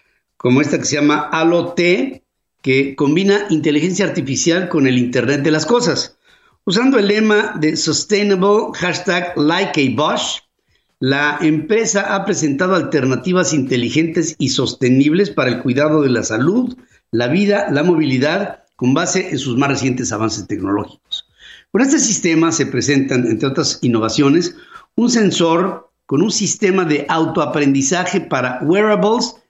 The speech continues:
y hearables, o sea, pulseras, cuantificadoras, audífonos, relojes inteligentes para monitorear, por ejemplo, la actividad física. En cuanto a la pandemia por el covid, dieron a conocer, fíjense,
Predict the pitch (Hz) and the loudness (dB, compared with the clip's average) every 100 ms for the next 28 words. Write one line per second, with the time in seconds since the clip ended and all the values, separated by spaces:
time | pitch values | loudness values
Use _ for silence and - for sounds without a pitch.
0 | _ - 127 - 226 226 160 117 113 101 | _ -8 -6 0 2 4 2 0 -2 -2
1 | - 117 160 - 131 113 185 196 190 185 | -4 -2 -2 -2 -2 -2 -2 0 0 -2
2 | - - _ _ _ _ 123 123 127 135 | -6 -12 _ _ _ _ -2 -2 -2 -4
3 | - 127 156 180 180 - 131 127 147 208 | -4 0 0 0 -4 -2 -2 0 0 0
4 | - 170 151 123 139 160 135 170 - 143 | 2 2 2 2 0 0 -2 -4 -2 -2
5 | 123 151 135 190 208 - - - _ - | 0 0 0 0 -2 -8 -16 -20 _ -6
6 | 147 147 - 147 151 151 143 156 160 240 | -4 -2 -4 0 2 2 2 0 0 0
7 | 214 160 196 208 139 135 143 131 151 - | 0 0 0 0 -2 -2 -2 0 -2 -2
8 | 226 214 151 - 104 - _ _ _ _ | -4 -4 -4 -4 -8 -10 _ _ _ _
9 | _ - 123 147 147 147 143 143 160 202 | _ -4 0 0 0 0 -2 0 0 2
10 | 226 180 151 131 117 147 160 180 160 190 | 0 0 0 0 0 0 0 2 2 2
11 | 165 147 127 147 160 - - - 139 131 | 0 0 0 0 -2 -4 -12 -4 0 0
12 | 123 110 | 0 -6